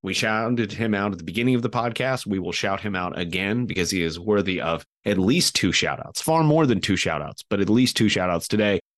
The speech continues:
Our fantastic podcast producer, Jacob Vincent. He is moving on to well-deserved greener pastures. He's just been an absolute star editing all of this work, organizing things. He's just the best. We will miss him terribly.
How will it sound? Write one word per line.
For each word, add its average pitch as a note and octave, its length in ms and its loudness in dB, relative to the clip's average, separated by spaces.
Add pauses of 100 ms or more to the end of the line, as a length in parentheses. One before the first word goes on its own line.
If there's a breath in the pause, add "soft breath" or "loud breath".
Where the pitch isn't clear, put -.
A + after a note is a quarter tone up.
(100)
Our F2+ 140 -2
fantastic F#2+ 680 -2
podcast F#2 540 -4
producer, G#2 400 0
Jacob E2+ 420 -6
Vincent. D3+ 400 2 (220)
He A#2 100 2
is G#2 100 0
moving B2 360 4
on G#2+ 260 2
to F#2 180 -2
well-deserved G#2+ 920 0
greener C3+ 420 -2
pastures. F2 720 -6 (260)
He's G#2+ 260 0
just A#2 220 0
been F#2+ 100 0
an F2 80 0
absolute G#2 600 0
star F#2 540 0 (400)
editing G2+ 380 0
all F#2 180 0
of F2 80 -4
this F2+ 160 -6
work, G2+ 360 0
organizing G2 680 -2
things. F2 480 -4
He's - 460 -2
just D3 260 0
the D3+ 120 2
best. G#2 460 0 (300)
We F2+ 220 -6
will F2 140 -4
miss A2 260 2
him A2 180 0
terribly. G2 640 0